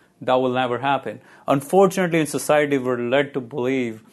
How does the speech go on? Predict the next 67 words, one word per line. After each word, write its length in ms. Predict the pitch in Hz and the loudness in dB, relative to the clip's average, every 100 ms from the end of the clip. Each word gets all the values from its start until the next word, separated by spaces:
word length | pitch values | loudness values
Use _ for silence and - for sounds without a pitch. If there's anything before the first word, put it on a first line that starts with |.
| _ - _ | _ -20 _
that 320 | 120 120 117 113 | -2 2 2 0
when 240 | 127 147 | -2 0
you 140 | 160 | 2
have 180 | 147 143 | 2 2
a 60 | 135 | 2
great 280 | 127 131 127 | 0 0 0
idea, 580 | 120 120 120 117 120 - | -2 0 0 0 -4 -10
when 300 | 123 120 123 | -12 -8 -4
you, 240 | 147 156 | -2 -2
you 160 | 135 151 | -2 -2
need 180 | 151 139 | 0 0
a 60 | |
great 240 | 117 131 127 | 0 0 0
idea 220 | 120 117 | -2 -4
in 100 | 117 | -6
order 160 | 117 | -8
to 80 | 117 | -8
be 80 | 113 | -12
successful, 580 | - - 117 113 - 113 | -14 -10 -8 -8 -10 -10
in 140 | 113 | -8
order, 200 | 123 120 131 | -8 -8 -10
in 60 | 120 | -8
order 180 | 123 | -8
to 120 | 117 123 | -8 -10
do 100 | 117 | -8
great 300 | 123 117 - | -6 -6 -8
things 180 | 120 | -12
in 80 | 117 | -10
life, 240 | 113 113 113 | -8 -8 -8
you 80 | |
need 220 | 113 131 131 | -8 -8 -8
to 80 | |
have, 340 | 127 123 117 - - - | -4 0 0 -4 -20 -18
start 380 | - 123 139 | 0 2 4
with 100 | 127 | 2
a 60 | 123 | -2
great 220 | 123 120 | -2 0
idea, 360 | 120 113 113 113 | 0 -2 -2 -2
and 180 | 113 110 | -2 -2
that's 180 | 113 - | -4 -2
what 160 | 120 | -4
the 60 | 113 | -4
great 240 | 107 113 110 | -2 -2 0
entrepreneurs 580 | 117 113 110 113 113 - | -4 -4 -8 -8 -8 -6
did. 260 | 117 110 | -6 -4
Maybe 300 | 120 110 107 - - - - | -6 -8 -8 -12 -20 -20 -14
you 60 | |
think 220 | - 117 113 | -10 -8 -6
of 80 | |
Zuckerberg 580 | 101 113 110 110 110 110 | -6 -6 -6 -4 -4 -4
or 100 | 110 | -6
Bill 220 | 107 117 | -6 -4
Gates 300 | 110 110 104 | -2 -4 -4
or 20 | 117 | -4
all 120 | 110 | -4
these 120 | 104 | -4
guys, 220 | 139 113 | -6 -6
but 140 | 117 113 | -6 -6
that's 200 | 113 120 | -6 -6
not 160 | 110 | -10
true. 140 | - 123 | -10 -8
They 140 | 117 | -4
all 200 | 120 147 | 0 0
started 480 | - 131 120 123 113 | 0 -2 0 -4 -4
where 180 | 113 113 | -4 -4
they 100 | 113 | -4
were. 280 | 117 107 | -4 -4